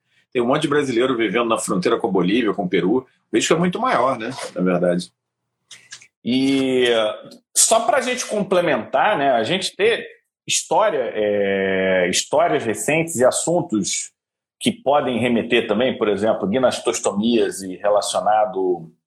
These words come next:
Speaker 2: ao, como é que é a comida que você sabe fazer aí? O
Speaker 1: Lá, o ceviche.
Speaker 2: O ceviche. Ceviche,
Speaker 1: Ceviche, é.
Speaker 2: gnastostomias, e,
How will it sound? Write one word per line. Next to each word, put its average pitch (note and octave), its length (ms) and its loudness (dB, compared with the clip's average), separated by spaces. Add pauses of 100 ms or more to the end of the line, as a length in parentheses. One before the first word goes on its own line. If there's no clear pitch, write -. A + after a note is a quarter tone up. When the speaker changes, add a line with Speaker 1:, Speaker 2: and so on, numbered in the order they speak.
(440)
Speaker 2:
ao, G#2 240 2 (420)
como F#2 160 0
é B2+ 60 2
que A#2+ 100 -2
é - 20 0
a - 60 -6
comida A2 260 0
que - 60 -6
você G#2 100 -2
sabe G2 240 0
fazer G2 300 -2
aí? C#3 180 0
O D#2 480 -2 (100)
Speaker 1:
Lá, G#2+ 260 0
o F#2 60 -2
ceviche. A2 500 -2
Speaker 2:
O G#2+ 40 -2
ceviche. - 880 -2
Ceviche, F3 340 -2
Speaker 1:
Ceviche, C3+ 320 -2
é. - 20 0
Speaker 2:
gnastostomias, A2 1040 0
e, A2 100 -2